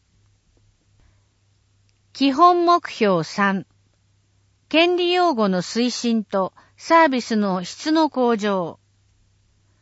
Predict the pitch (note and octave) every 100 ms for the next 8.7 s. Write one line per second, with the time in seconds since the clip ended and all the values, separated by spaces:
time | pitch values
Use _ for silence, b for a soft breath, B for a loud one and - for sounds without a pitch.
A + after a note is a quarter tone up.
0 | _ _ _ _ _ - A#3+ - C4 B3
1 | - _ _ _ - A#3 D#4+ F4+ - E4+
2 | E4 D#4 - D4+ G3 - C4+ C#4+ C#4 -
3 | C4 C4 - C#4 - - - D3+ - _
4 | _ _ _ _ _ _ _ - - D#4
5 | F4 - - F4 - F4+ E4+ B3+ F#3 E3+
6 | - B3+ A#3 F3+ E3 - D4 D4+ D4+ D4+
7 | - D4 D#4+ D#4 E4 E4 - G#3 F3+ D#3+
8 | - B3+ A#3 E3+ D#3 D#3